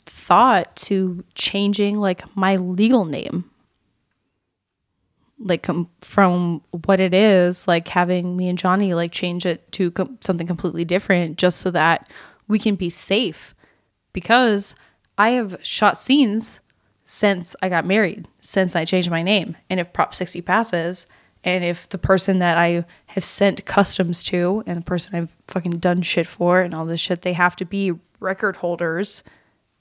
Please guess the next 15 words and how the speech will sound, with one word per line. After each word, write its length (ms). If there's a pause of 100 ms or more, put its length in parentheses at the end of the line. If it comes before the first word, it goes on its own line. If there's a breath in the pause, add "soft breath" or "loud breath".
(160)
'cause 140
they 100
would 260
be. 320 (2000)
Like, 160
where's, 380
where's 360
the 80
safety 360
net? 220
Where's 300
the, 340
where's 260
the 100
everything? 500